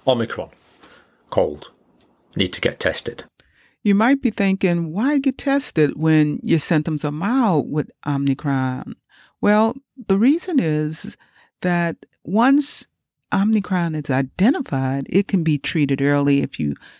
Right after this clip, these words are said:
Speaker 2: do have complications. So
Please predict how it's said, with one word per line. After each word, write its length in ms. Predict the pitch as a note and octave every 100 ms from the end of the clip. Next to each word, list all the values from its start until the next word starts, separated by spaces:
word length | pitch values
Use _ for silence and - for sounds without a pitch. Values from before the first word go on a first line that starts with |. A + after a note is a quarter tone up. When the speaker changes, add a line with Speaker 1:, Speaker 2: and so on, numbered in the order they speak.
| _
Speaker 2:
do 220 | A3 D#4+
have 380 | B3 B2 B2 - - _ _ _
complications. 960 | C#3+ C#3 - - C#3 C#3+ - - -
So 500 | - - - - -